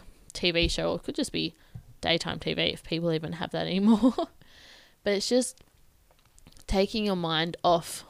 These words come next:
what is stressing you out or what's feeling crap. It's a way to zone out, takes the edge off the emotion as well, and you can just, part of it's not thinking too much about the problem at hand,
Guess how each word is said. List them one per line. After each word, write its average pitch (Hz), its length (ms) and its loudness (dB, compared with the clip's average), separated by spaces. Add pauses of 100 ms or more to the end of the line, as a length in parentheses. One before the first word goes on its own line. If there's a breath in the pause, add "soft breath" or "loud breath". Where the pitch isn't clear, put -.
(120)
what 170 460 -2 (200)
is 180 120 -4
stressing 170 480 -4
you 170 100 -4
out 160 320 2 (420 soft breath)
or 170 140 -2
what's 165 240 -2
feeling 165 360 -2
crap. - 520 0 (500 soft breath)
It's 190 200 -2
a 185 60 2
way 175 360 2
to 165 580 -4
zone 190 280 0
out, 277 280 -2 (460)
takes - 280 -2
the 220 100 4
edge 202 120 2
off 196 120 -2
the 185 120 -4
emotion 185 460 -2
as 185 160 -4
well, 214 400 2 (640 soft breath)
and 180 340 -2 (160)
you 190 160 -4
can 190 280 -6
just, 180 500 2 (460 loud breath)
part 262 260 8
of 285 80 8
it's - 260 4
not 185 280 0
thinking 180 640 -4 (120)
too 175 220 -6
much - 240 -6
about 165 280 -2
the - 60 -8
problem 170 300 -2
at - 80 -6
hand, 170 380 -2